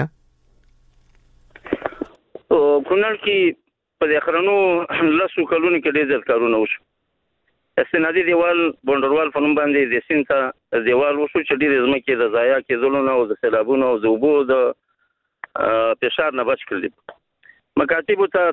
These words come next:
Speaker 2: تعمیرونه جوړ شو. نورې دولتي تعمیرونو باندې کار روان و. خو زه، زه یو تعداد پروژې چې دي، هغه نیمګړې پاتې دي. اگر که د پروژو د کارکردګۍ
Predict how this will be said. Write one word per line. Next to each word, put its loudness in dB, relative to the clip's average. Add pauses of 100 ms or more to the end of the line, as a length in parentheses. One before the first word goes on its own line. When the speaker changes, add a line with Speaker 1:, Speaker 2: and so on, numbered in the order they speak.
Speaker 2:
تعمیرونه 0
جوړ 0
شو. 0 (400)
نورې 2
دولتي 0 (540)
تعمیرونو 0
باندې -2
کار 0
روان 2
و. 0 (760)
خو 2
زه، 2 (100)
زه 0
یو 2
تعداد -2
پروژې 0
چې -2
دي، 2 (100)
هغه 0
نیمګړې 0
پاتې -2
دي. 0
اگر -2
که 2 (160)
د 0
پروژو 2 (100)
د 0
کارکردګۍ -2